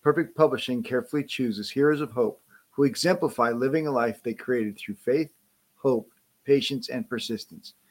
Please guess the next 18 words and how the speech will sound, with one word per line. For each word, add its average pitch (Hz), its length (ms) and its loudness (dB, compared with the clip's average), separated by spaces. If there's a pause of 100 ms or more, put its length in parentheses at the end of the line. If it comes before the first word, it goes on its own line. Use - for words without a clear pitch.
(200)
No 143 80 2
matter 156 240 10
what 170 220 6
page 165 260 0
you 156 140 2
open 156 300 2
to 127 260 -2
in 120 100 0
this 117 200 -4
mini 156 200 -2
cube 160 300 -4
of 156 80 -2
hope, 127 300 4 (300)
you 135 120 4
will 135 80 6
find 147 280 2
a 139 60 6
leader 139 480 2